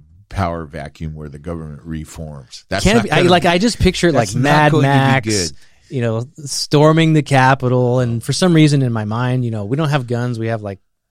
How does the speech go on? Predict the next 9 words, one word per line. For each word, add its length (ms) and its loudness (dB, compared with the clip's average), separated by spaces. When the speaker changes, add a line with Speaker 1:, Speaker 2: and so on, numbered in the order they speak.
Speaker 2:
swords 480 -4
and 100 -4
shit 340 -4
and 100 -12
Speaker 1:
Ugh. 120 -6
Speaker 2:
sticks. 480 -6
Speaker 1:
The 140 -4
only 180 -4
people 480 -8